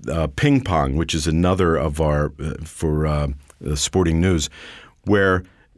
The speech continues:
you throw in sort of one of these December twenty-fifth, "What, are you kidding?" You know, that, that kind of interrupts that, that cadence that you've built and sort of draws you back just before you find out what this is for.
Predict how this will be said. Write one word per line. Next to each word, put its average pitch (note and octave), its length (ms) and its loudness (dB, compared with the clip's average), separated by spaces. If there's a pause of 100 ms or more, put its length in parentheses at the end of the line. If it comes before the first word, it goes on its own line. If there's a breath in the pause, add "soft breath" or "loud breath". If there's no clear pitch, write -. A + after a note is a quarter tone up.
(100)
you G#2 160 2
throw A2 440 2
in G#2 180 4
sort F#2+ 280 2
of F2+ 120 2
one F#2 160 4
of F2+ 80 2
these F2 220 2
December F#2 400 0
twenty-fifth, F#2 540 0 (300)
"What, C#2+ 140 -2
are C#2 40 0
you C2 100 -2
kidding?" D#2 300 0 (300 loud breath)
You F#2 100 2
know, F2 220 2 (260 loud breath)
that, F2+ 160 2 (160)
that F#2 200 0
kind A2+ 240 2
of F#2 160 0 (180)
interrupts G#2+ 720 2
that, E2+ 300 2 (100)
that D#2+ 240 -2
cadence G2 500 2
that E2 140 0
you've D#2 280 -4
built D#2+ 340 0
and D#2+ 220 0
sort F2+ 240 2
of C#2+ 160 -4 (140)
draws F2+ 340 2
you E2 100 0
back D#2+ 360 0
just - 220 -4
before D#2 340 -2
you D2+ 100 0
find D#2+ 320 -2
out D2+ 140 -2
what D#2+ 180 -4
this D2 200 -6
is - 100 -8
for. D#2 380 -2